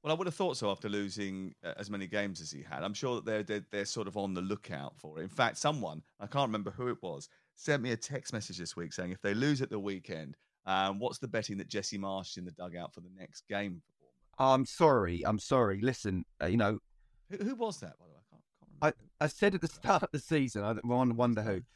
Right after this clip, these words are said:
Speaker 2: I, I said at the start of the season, I've said this before, that I, f-, I thought they'd finish bottom.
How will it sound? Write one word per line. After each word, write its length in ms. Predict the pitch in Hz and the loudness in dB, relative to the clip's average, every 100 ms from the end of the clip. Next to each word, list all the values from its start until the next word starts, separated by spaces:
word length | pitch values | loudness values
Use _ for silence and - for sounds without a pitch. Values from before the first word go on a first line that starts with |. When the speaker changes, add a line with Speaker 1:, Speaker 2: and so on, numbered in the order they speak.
| - | -8
Speaker 2:
I, 80 | 120 - _ - | -8 -8 _ -10
I 60 | |
said 200 | 135 220 | 2 4
at 60 | 240 | 4
the 80 | 196 | 2
start 300 | - 170 135 | 6 6 6
of 40 | |
the 40 | - | 2
season, 260 | 120 110 | 2 4
I've 80 | 117 | 2
said 260 | - 156 - | 4 4 4
this 160 | 143 | 0
before, 480 | - 120 - 92 95 | 0 -2 2 4 4
that 160 | 90 - | 2 2
I, 60 | 107 | 2
f-, 180 | - - | -2 -6
I 60 | 117 | -2
thought 240 | - 165 | 4 6
they'd 100 | 131 | 6
finish 260 | - 127 117 - | 2 2 2 2
bottom. 360 | 113 - 82 | 0 2 -6